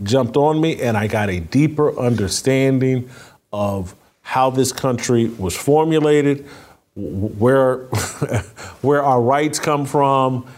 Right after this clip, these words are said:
how they were established, how the Declaration of Independence and the crediting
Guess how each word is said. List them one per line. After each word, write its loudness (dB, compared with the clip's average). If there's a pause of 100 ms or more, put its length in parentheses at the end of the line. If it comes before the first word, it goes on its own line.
(120)
how 0
they 2
were 4
established, -2
how 0 (240)
the -4
Declaration 0
of 0
Independence 0
and -4
the -4
crediting -4